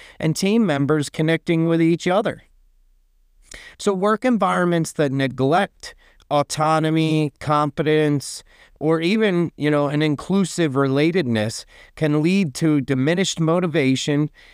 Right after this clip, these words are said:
increased stress, which culminates in burnout. And environments that promote these core needs can energize employees and actually reduce stress levels,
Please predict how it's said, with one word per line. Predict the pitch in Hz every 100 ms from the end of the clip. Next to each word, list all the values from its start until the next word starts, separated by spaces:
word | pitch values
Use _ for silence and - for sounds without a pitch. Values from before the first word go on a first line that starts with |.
| _ -
increased | 165 190 - 190 202 -
stress, | - - 123 117 131 - - _ _ _
which | 156 190 - -
culminates | 170 214 220 151 160 165 -
in | - 160 160 143
burnout. | 160 220 156 127 135 _ _ - - _ 156
And | 175 175 - -
environments | 180 175 208 240 208 170 -
that | 151
promote | - 127 127 151 208 -
these | 151 123 107 - -
core | - 175 180 202
needs | 175 160 170 170 127 107 78 -
can | 139 143
energize | 156 165 196 160 151 127 123
employees | 123 113 - 143 160 110 95 104 - - - -
and | 127 143 151 -
actually | 175 208 - 170 151 135
reduce | 131 135 127 160 208 - - -
stress | - - - 160 151 - 120
levels, | 107 87 85 71 -